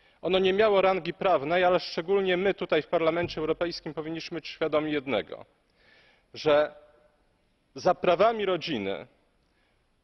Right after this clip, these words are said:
głosowa-, za naturalnym ustrojem małżeństwa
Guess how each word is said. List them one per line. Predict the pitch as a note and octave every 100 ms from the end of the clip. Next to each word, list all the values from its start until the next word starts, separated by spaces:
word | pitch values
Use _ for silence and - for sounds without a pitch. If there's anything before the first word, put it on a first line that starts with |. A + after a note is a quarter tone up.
| _
głosowa-, | A#2 F3 - E3+ F3 B2+
za | D3+
naturalnym | D#3+ E3+ G3 G#3+ G#3
ustrojem | F#3 - G3 F#3+ F3+
małżeństwa | F3+ E3+ E3+ A#2+ - - - F2+